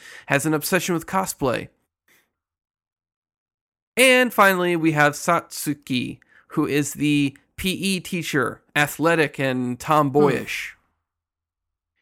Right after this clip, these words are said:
Speaker 1: And all of them live with him at his home because they all want to be his mama,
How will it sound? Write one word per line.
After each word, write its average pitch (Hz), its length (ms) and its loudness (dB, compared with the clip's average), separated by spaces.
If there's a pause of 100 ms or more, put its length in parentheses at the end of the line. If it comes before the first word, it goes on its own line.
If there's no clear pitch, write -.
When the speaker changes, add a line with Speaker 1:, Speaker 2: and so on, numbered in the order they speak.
(320)
Speaker 1:
And 165 220 4
all 262 280 4
of 202 60 -6
them 190 220 0
live 170 300 0
with 156 280 -2
him 151 400 0
at 208 260 -2
his 165 300 -2
home 151 380 0
because 151 420 -2
they 139 140 -2
all 208 260 0
want 175 240 -2
to 175 100 -4
be 175 360 -2 (220)
his 156 380 0
mama, 123 520 -2